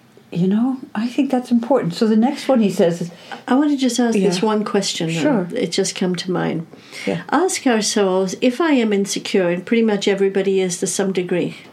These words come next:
Speaker 1: Mm-hmm.
Speaker 2: ask myself, what is it that I'm trying to make different for me? Why am I, what am I wanting to be different in? So is it that I think I should be better looking?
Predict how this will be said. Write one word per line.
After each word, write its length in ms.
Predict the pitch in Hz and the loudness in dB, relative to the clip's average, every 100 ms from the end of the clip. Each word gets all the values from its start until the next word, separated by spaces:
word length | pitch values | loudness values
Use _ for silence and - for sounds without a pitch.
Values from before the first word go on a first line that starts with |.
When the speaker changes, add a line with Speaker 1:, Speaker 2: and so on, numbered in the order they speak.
| - | -20
Speaker 1:
Mm-hmm. 640 | - 180 170 170 - 233 214 - | -6 -4 -4 -6 -8 -12 -14 -2
Speaker 2:
ask 380 | 254 330 - 269 | 0 0 -2 0
myself, 680 | 240 214 - 202 202 202 | 0 0 2 2 2 -2
what 500 | - 196 220 285 302 - | -4 -2 2 2 0 -2
is 280 | 247 247 208 | 2 2 2
it 260 | 165 - - 208 | -2 -4 -4 0
that 160 | 220 | 2
I'm 160 | 202 196 | 2 0
trying 400 | - 214 208 208 | 0 2 2 2
to 120 | 208 | 2
make 300 | 196 190 185 | 2 0 0
different 480 | 202 202 196 170 - - - | -2 0 -2 -4 -8 -18 -20
for 300 | - - - 180 | -20 -8 -2 0
me? 220 | 180 165 | 0 0
Why 460 | 170 - 214 226 | -4 -2 0 2
am 180 | 254 240 | 2 2
I, 120 | 214 | 0
what 280 | - 208 262 | 0 0 2
am 140 | 294 247 | 2 2
I 100 | 214 | 2
wanting 380 | 208 208 214 208 | 2 2 0 -2
to 80 | |
be 140 | - 190 | -4 -2
different 420 | 175 196 180 175 | 0 0 -2 -2
in? 240 | 165 - - _ - - - - - - - - - _ - | -4 -6 -12 _ -20 -20 -20 -20 -20 -20 -20 -20 -20 _ -8
So 240 | - 220 | -2 0
is 260 | 220 220 240 | 2 2 2
it 140 | 277 | 2
that 160 | 247 233 | 2 2
I 100 | 220 | 0
think 260 | 208 226 220 | 0 0 0
I 100 | 208 | -2
should 180 | 202 | -2
be 100 | 196 | -2
better 300 | 185 185 185 | 0 0 0
looking? 560 | 190 202 202 269 330 349 | 0 -2 0 0 0 -2